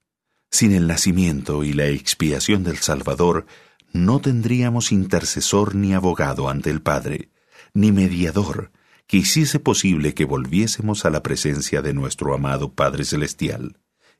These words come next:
y viviésemos juntos como familias eternas.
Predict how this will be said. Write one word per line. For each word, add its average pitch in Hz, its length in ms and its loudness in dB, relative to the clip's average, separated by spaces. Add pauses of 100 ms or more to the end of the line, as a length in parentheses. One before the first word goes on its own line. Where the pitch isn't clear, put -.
y 113 80 0
viviésemos 85 760 0
juntos 87 520 -2 (380)
como 101 240 2
familias 67 600 0
eternas. 71 680 -4